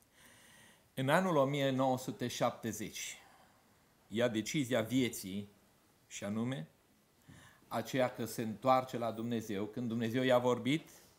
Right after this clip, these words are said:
el a primit cuvântul Evangheliei și împreună cu soția lui au răspuns acestei chemări,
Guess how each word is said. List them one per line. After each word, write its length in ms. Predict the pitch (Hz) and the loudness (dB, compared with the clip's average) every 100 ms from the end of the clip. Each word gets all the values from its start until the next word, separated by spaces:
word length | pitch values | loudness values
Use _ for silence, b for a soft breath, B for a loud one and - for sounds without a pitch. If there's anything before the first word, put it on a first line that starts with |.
| _ _ _ _ _ _ _ _ _ | _ _ _ _ _ _ _ _ _
el 160 | - 110 | 0 4
a 80 | 113 | 4
primit 360 | 110 120 139 | 4 -2 -2
cuvântul 360 | 123 110 123 117 | -2 -2 -2 0
Evangheliei 540 | 110 110 107 123 131 | 0 0 0 0 0
și 120 | 120 117 | 0 -4
împreună 360 | 101 117 117 | -2 -2 -2
cu 120 | - | -6
soția 460 | 101 104 98 131 120 | -8 -8 -8 -6 -4
lui 300 | 117 113 123 - _ _ b b b b b b b | -4 -6 -8 -16 _ _ b b b b b b b
au 180 | - 110 | 2 2
răspuns 440 | 110 - 147 147 | 2 -2 -2 0
acestei 440 | 131 117 123 - 104 | 0 0 -2 -2 -4
chemări, 500 | 110 104 107 110 | -2 -2 -2 -4